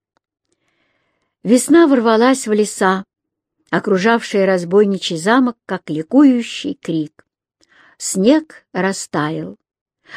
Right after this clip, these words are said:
Звонкими потоками сбегала вода со всех склонов, прокладывая себе путь к реке. А река бурлила и вскипала белой пеной в водоворотах,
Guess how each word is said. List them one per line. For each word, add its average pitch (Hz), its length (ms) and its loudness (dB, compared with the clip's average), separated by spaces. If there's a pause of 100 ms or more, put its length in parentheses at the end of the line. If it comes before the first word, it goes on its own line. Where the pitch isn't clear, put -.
(120)
Звонкими 214 600 0
потоками 208 760 0 (400)
сбегала 220 560 2
вода 240 440 0
со 175 180 -8
всех - 280 -4
склонов, 196 600 -2 (480)
прокладывая 180 680 0
себе 190 300 -6
путь 262 360 -2
к - 80 -10
реке. 175 460 -6 (800)
А 175 100 -4
река 190 320 -2
бурлила 208 600 -2 (420)
и 226 100 0
вскипала 285 640 -2
белой 240 320 0
пеной 226 460 0
в 190 80 -6
водоворотах, 196 920 -2